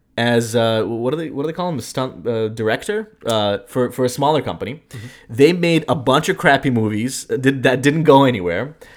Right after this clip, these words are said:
Speaker 1: Uh, but that created more opportunities for him, even though that particular company didn't do that well.
Speaker 2: And he ended up then taking small acting opportunities where he wasn't just the stuntman, but he was actually, uh, acting in the film. And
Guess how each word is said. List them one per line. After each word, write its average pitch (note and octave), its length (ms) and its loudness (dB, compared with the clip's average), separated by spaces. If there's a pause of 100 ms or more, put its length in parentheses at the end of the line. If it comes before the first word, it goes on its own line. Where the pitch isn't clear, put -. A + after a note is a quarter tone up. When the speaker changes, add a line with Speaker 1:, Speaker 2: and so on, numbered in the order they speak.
(200)
Speaker 1:
Uh, A#2 220 2
but C#3+ 280 6
that E3+ 180 4
created F3 360 2
more D#3 380 2
opportunities C#3 420 -2
for B2+ 140 -4
him, D3+ 240 0
even D3 240 -2
though C#3 160 0
that A#2+ 380 -2
particular A#2+ 480 -2
company B2 360 -4
didn't G#2 220 -4
do G#2+ 100 -4
that G2 160 -2
well. A#2 380 -6
Speaker 2:
And A2+ 120 -8
he B2 280 -4
ended A2+ 300 -2
up G#2 180 -4
then G2+ 480 -6
taking G#2 560 -4
small G2 640 -4
acting C3 360 -4
opportunities C#3+ 540 -4
where G2+ 120 -6
he A2+ 120 -8
wasn't G#2+ 360 -4
just G2+ 220 -4
the G2+ 80 -12
stuntman, C3+ 540 -6
but G2+ 140 -6
he G#2+ 120 -6
was F#2+ 140 -4
actually, F#2+ 500 -6 (380)
uh, E2 280 -6 (160)
acting G2+ 380 -4
in G2 220 -8
the F2+ 80 -6
film. B2+ 580 -4
And G#2+ 440 -4